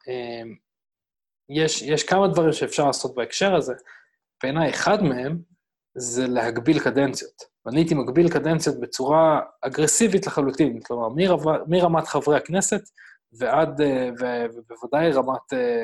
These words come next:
אה, שרים וממשלות. אה, והסיבה לזה היא שהיום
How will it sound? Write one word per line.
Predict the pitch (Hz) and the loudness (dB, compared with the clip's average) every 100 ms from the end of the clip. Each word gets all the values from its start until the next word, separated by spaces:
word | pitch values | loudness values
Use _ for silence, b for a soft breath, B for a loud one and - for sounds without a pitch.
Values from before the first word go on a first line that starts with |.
| 113 110 107 110 | -2 -4 -6 -8
אה, | 113 110 | -8 -6
שרים | - 120 139 151 | -6 -6 -6 -4
וממשלות. | 131 117 110 - 123 208 214 _ _ _ _ _ 127 | -6 -8 -10 -10 -2 -2 -4 _ _ _ _ _ -16
אה, | 127 127 123 120 _ - | -12 -12 -12 -16 _ -10
והסיבה | 123 - 120 185 | -8 -6 -2 0
לזה | 214 139 139 156 _ _ _ - | 0 -2 -6 -6 _ _ _ -16
היא | 135 127 120 - | -10 -8 -10 -12
שהיום | - - 123 117 - - 127 147 185 175 156 | -12 -10 -10 -10 -12 -14 -6 0 0 0 -4